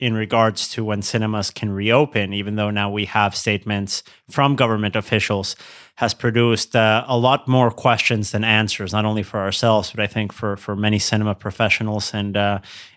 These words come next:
and audiences looking forward to, to come back to the movies. Now, that doesn't mean I'm not looking forward to going back to the movie theaters. And I don't know how you've been spending this last, what, month and a half so far,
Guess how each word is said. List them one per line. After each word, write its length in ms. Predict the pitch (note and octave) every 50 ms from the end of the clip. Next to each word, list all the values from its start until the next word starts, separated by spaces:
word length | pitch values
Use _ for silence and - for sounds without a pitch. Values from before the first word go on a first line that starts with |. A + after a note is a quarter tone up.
| _
and 120 | C3 A#2+ -
audiences 640 | C3 A2+ A2+ A2+ A2+ A2+ A2 - - A2+ G2+ F2+
looking 240 | G#2+ G2+ - A2 G2+
forward 580 | - - - A2 G#2+ A2+ A#2+ A2 G#2 F#2+ - -
to, 180 | - G#2 G2 F#2+
to 140 | - - G2+
come 160 | - G#2+ G2+
back 180 | G2+ G2 F#2+
to 100 | - -
the 80 | G2 G2
movies. 480 | F#2+ G#2 A2 A#2+ B2 B2 B2+ - - _ _ _ _ _ _ _ _ _ _ -
Now, 380 | C#3+ D3 D3+ D3+ C#3 C3 C#3 - _ _ _ _
that 240 | D3+ C#3+ D3+ D3+
doesn't 240 | - E3+ - - C#3+
mean 220 | C#3 C#3 C#3+ C#3 C3+
I'm 260 | B2+ B2 B2 B2+ B2 _ _
not 280 | C#3 C3+ C3 C3+ -
looking 520 | C#3 B2+ C3 B2 - B2+ A#2+ A#2 A2+ A2 - _ _ -
forward 720 | - - - C3+ C3+ C3+ B2+ C3 C3 B2 A#2+ - - _
to 240 | - - F3+ F3+ F3+ E3+
going 360 | D3+ D3 C3 B2+ A#2+ A2+ G#2+
back 360 | G#2+ A2+ A2+ G#2+ G2+ F#2+ -
to 140 | - - A#2+
the 80 | G#2+
movie 280 | G#2 G#2+ G#2 G2+ G2 G2+
theaters. 480 | - - A2+ G#2+ G2+ G#2+ G#2 - - -
And 160 | G#2+ G#2+ B2
I 100 | A#2 A2
don't 160 | A2+ - -
know 140 | D#3+ D3+ C3+
how 160 | - C#3+ B2
you've 260 | A#2+ A#2+ A#2+ A2+ -
been 240 | - B2 A2+ A2 G2+ _ _ - - - _ _ _
spending 500 | - - - E3 D3+ D3 D3 C#3 C3+ B2
this 220 | B2 C3+ A#2+ -
last, 300 | C#3+ C3 B2+ B2 - -
what, 240 | - C3 A#2 G#2+ - A#2
month 180 | B2 C3 A#2+
and 100 | C3 A#2
a 40 | G#2+
half 240 | F2 A2 A2+ B2 A#2+
so 220 | - - E3+ E3
far, 380 | - - E3+ E3+ F3 F#3 F#3+